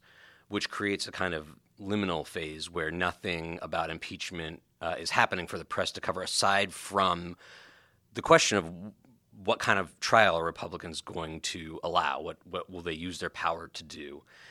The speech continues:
And there's some, you know, backseat driving of her when she does this, but it kind of works, right? It's in this environment that John Bolton comes forward and says he'll testify, and that we learn more information about how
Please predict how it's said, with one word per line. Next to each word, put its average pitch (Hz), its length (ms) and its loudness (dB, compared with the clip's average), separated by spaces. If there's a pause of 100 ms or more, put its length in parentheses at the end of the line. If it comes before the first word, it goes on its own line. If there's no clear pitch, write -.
(320)
And 101 460 4 (240)
there's 113 220 2
some, 98 300 0 (300)
you 113 120 -6
know, 87 180 -6 (320)
backseat 107 300 4
driving 104 360 6
of 90 100 -2
her 98 160 0
when 90 160 -2
she - 140 -4
does 117 260 4
this, 101 160 0
but 107 140 2
it 107 60 -4
kind 190 200 6
of 87 100 0
works, 107 300 2
right? 92 140 0
It's 87 160 -2
in 107 80 0
this 98 160 -2
environment 85 540 2
that 80 180 -2 (460)
John 82 220 0
Bolton 120 300 4
comes 107 240 2
forward 104 260 4
and 95 80 0
says 98 200 2
he'll 101 100 0
testify, 95 680 0
and 87 140 0
that 87 80 -2
we 87 140 -6
learn 87 460 0 (460)
more 104 260 4
information 87 840 -2
about 80 640 4
how - 260 -4